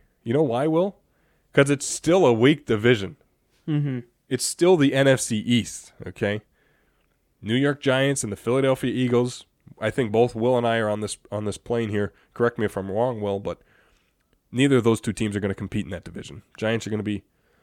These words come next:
Speaker 1: six and ten. Eagles are gonna be three and thirteen, two and fourteen at best.
Speaker 2: Mm-hmm.
Speaker 1: They got a lot going on in Philadelphia. So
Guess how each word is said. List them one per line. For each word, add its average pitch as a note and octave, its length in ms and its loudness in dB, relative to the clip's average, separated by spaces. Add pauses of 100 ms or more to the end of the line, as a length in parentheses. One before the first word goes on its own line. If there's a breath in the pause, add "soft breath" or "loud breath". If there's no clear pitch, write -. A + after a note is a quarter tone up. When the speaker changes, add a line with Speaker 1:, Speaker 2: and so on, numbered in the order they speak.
(680)
Speaker 1:
six - 280 -4
and A#2+ 120 -2
ten. A#2+ 440 0
Eagles B2+ 280 0
are A2 80 0
gonna A2 140 -2
be G2+ 120 -2 (180)
three B2+ 300 -4
and A2 100 -4
thirteen, A2 600 -4 (260)
two A#2+ 180 0
and A2 120 -4
fourteen A2 440 -2
at G#2 200 -4
best. - 380 -8 (100)
Speaker 2:
Mm-hmm. C3 160 -8
Speaker 1:
They G#2 100 -2
got G2+ 120 -2
a - 20 -8
lot F#2+ 220 -8
going F2+ 180 -10
on D#2+ 160 -14
in D#2+ 80 -20
Philadelphia. - 600 -16 (1120)
So C3+ 240 -4